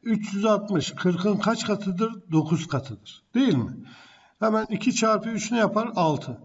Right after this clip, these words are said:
Altı çarpı on iki ne yapar? Yetmiş iki. E, paydada da dokuz kaldı. Yetmiş ikiyi dokuza bölersek cevabımız ne oldu? Sekiz oldu mu? Başka bir örnek.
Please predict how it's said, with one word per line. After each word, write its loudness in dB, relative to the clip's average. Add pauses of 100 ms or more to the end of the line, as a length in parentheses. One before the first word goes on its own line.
(140)
Altı 2
çarpı 0
on 2
iki 2
ne 2
yapar? 2
Yetmiş 0
iki. 0 (320)
E, 0
paydada 0
da 0
dokuz 0
kaldı. 0
Yetmiş -2
ikiyi -2
dokuza 0
bölersek 0
cevabımız 0
ne 0
oldu? 0
Sekiz -2
oldu 2
mu? -4 (1300)
Başka 2
bir 4
örnek. -4